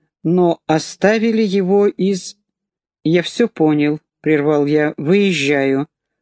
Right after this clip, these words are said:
"Что, простите?" "Говорю, я понял, кто оставил.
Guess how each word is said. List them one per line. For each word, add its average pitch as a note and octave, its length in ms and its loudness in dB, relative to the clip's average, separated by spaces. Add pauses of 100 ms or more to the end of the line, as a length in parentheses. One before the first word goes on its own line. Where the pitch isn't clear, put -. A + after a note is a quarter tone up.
"Что, - 300 -2
простите?" A3+ 640 -2 (880)
"Говорю, G3+ 680 2
я F#3 260 -2
понял, B3 520 0
кто - 420 0
оставил. C#3+ 720 0